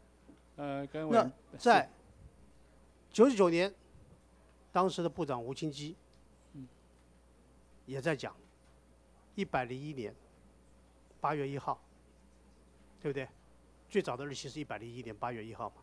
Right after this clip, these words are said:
Speaker 1: 嗯。
Speaker 2: 在我们立法院也是讲一百零一年八月一号嘛。
Speaker 1: 嗯。
Speaker 2: 对不对？内政部召开直辖市开会，九十九年开会的时候，也是目标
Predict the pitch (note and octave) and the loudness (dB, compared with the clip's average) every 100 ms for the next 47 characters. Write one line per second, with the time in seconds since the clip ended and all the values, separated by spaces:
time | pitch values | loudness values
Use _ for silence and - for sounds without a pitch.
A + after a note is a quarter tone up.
0 | - G2 - - - - F#3 E3 F3+ G3 | -14 -14 -14 -20 -4 2 2 2 -2 -2
1 | C3+ F#3 D#3+ C3 D3 D3+ A2+ - - E3+ | 0 2 2 -2 -8 -10 -10 -10 -10 -4
2 | C3 C3 D#3 D#3 C3 C3 - - D#3 D3 | -4 -4 -4 -4 -4 -8 -4 2 2 2
3 | C3+ C3+ C3+ - - - - G#2+ B2 - | -4 -4 -4 -6 -20 -20 -16 -14 -14 -20
4 | - - E3 D3 - - - - - D4 | -20 -8 -6 -6 -8 -20 -20 -20 -4 2
5 | C#4 C4+ C4 C4 G3+ D3 - A#3 A#3 G#3+ | 4 6 6 6 4 4 6 8 8 6
6 | A3+ - - - - - - - - E3+ | 4 -2 -20 -20 -20 -20 -20 -8 0 6
7 | F#3 - F#3+ - - - - - - - | 6 6 0 -4 -16 -20 -20 -20 -20 -20
8 | - _ - F#3 F3 D#3+ - - - - | -20 _ 2 4 6 2 -2 -20 -20 -20
9 | - - E3 F#3 D#3 C3+ D3 D#3+ D#3+ D#3 | -20 -2 0 2 2 2 2 0 0 0
10 | C3 B2 A2+ - - - - E3+ D#3 A3 | -2 -6 -10 -18 -20 -16 2 4 4 4
11 | A3 F3 E3+ | 2 4 2